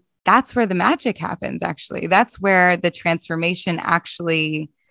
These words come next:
comes into play, because now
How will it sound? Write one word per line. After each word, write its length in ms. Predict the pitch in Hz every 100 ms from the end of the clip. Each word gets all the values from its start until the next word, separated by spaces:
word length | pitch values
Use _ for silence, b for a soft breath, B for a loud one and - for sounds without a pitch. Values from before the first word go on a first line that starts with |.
| _ _ _ _ _ -
comes 380 | - 190 190
into 280 | 190 175 -
play, 560 | - - 202 190 156 156
because 420 | 156 - 175 147
now 640 | 175 170 180 185 185 180